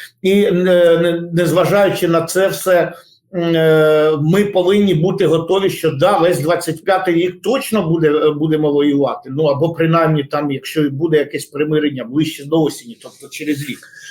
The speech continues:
Але в чому правий Залужний? А що, якщо ні? А що, якщо ні? Якщо Путін упреться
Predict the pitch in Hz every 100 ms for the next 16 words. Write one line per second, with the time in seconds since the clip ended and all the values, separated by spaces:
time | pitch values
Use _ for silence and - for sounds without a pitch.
0 | - - 202 226 247 - - 226 233 208
1 | 190 196 226 190 180 185 214 233 208 180
2 | - _ _ 196 190 185 - 294 294 285
3 | - - 277 269 185 117 - - _ _
4 | _ _ _ _ _ _ _ _ _ _
5 | _ - 180 180 311 320 - - 254 233
6 | 143 117 165 - 233 - 233 - 185 170
7 | - 151 127 - - -